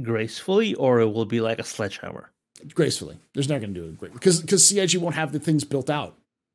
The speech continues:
Speaker 2: <laughs> like a sledgehammer. They'll build it out gracefully. They'll build it out over se-, several years.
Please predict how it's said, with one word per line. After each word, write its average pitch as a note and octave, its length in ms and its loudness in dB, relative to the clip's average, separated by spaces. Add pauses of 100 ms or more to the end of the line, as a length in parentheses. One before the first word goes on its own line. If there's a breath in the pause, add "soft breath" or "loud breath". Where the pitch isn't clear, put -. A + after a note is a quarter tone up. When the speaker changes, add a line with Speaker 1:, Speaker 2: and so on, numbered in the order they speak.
(240)
Speaker 2:
<laughs> - 540 -10
like E3+ 120 2
a E3+ 40 2
sledgehammer. C3+ 500 2
They'll D#3+ 120 6
build E3+ 240 6
it D3+ 60 4
out D3 180 0
gracefully. C3 400 0
They'll A#2+ 140 0
build C3+ 340 0
it C3+ 40 0
out C3+ 140 -2
over A#2 220 -6
se-, D3+ 240 -2
several A#2 300 -2
years. A2 420 -6